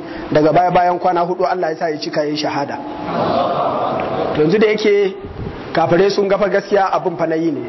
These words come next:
Wannan yaya ana ta musu ɗauki ɗaya ɗaya har an fara ɗauki uku uku. Kawai sai suka yi kukan kura gaba ɗayansu, suka yi ihu, sai suka, sai suka fito gaba ɗaya. Annabi sallallahu alaihi wasallama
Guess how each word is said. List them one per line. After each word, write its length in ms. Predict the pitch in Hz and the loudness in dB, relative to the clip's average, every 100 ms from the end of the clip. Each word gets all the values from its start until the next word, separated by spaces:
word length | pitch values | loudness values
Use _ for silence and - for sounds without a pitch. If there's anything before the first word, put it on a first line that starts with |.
| - | -4
Wannan 260 | 156 214 208 | 0 2 4
yaya 280 | 185 180 180 | 4 2 2
ana 180 | 202 202 | 0 -4
ta 120 | 190 | -4
musu 240 | 185 190 185 | -4 -4 -4
ɗauki 280 | 160 151 185 | -4 -2 2
ɗaya 160 | 190 196 | 2 2
ɗaya 120 | 190 | 2
har 120 | 202 196 | 2 0
an 60 | 190 | 2
fara 200 | 202 180 | 2 2
ɗauki 240 | 165 190 214 | -2 -4 -4
uku 160 | 196 | -2
uku. 280 | 180 175 160 - - - - - - - | -2 -2 -4 -6 -10 -8 -6 -4 -4 0
Kawai 220 | - 220 196 | 2 2 4
sai 120 | 202 | 2
suka 200 | 196 208 | 2 0
yi 80 | 196 - | 0 0
kukan 300 | 214 226 214 | 0 0 0
kura 260 | 214 220 | 0 2
gaba 300 | 214 202 208 | 2 2 2
ɗayansu, 340 | 220 247 240 208 | 2 0 -2 -4
suka 200 | 220 247 | -2 0
yi 80 | 240 247 277 294 | 0 2 2 4
ihu, 440 | 294 254 233 180 160 | 2 -2 -4 -2 0
sai 140 | 220 | 2
suka, 320 | 233 240 214 - - - - - 180 | 2 0 -2 -4 -10 -10 -10 -2 2
sai 140 | 247 | 4
suka 180 | 262 247 | 4 2
fito 220 | 202 226 | 2 2
gaba 240 | 214 180 170 | 2 0 0
ɗaya. 180 | 170 - - - - - - - - | -4 -6 -12 -18 -16 -14 -12 -4 2
Annabi 280 | 170 208 220 | 4 4 4
sallallahu 320 | 220 220 202 | 4 4 2
alaihi 80 | 214 | 2
wasallama 420 | 220 240 220 | 2 2 2